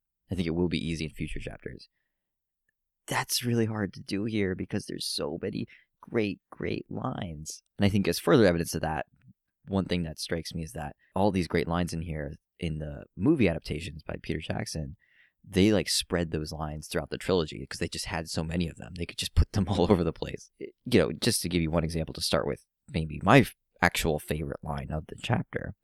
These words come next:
you have here as after Gandalf has, has told, uh, Frodo about the ring and, like, its actual power and meaning, Frodo says, "I wish it need not have happened in my time." And Gandalf responds, "So do I,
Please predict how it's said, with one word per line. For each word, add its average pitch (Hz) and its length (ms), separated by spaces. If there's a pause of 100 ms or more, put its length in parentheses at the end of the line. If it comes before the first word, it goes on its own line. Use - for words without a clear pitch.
(140)
you 90 120
have 90 220
here 78 200
as 78 260
after 78 240
Gandalf 78 380
has, 76 220
has 80 160
told, 80 480 (580)
uh, 73 240
Frodo 78 480
about - 260
the - 100
ring 71 300
and, 64 120
like, - 220
its - 120
actual - 440
power 95 380
and 80 160
meaning, 92 440 (260)
Frodo 90 360
says, 78 520 (500)
"I 85 120
wish 90 460 (100)
it - 160
need 85 240
not 82 180
have 82 120
happened 76 520
in 78 200
my 78 180
time." - 580 (960)
And 85 160
Gandalf 78 320
responds, 73 640 (100)
"So - 220
do 78 180
I, - 400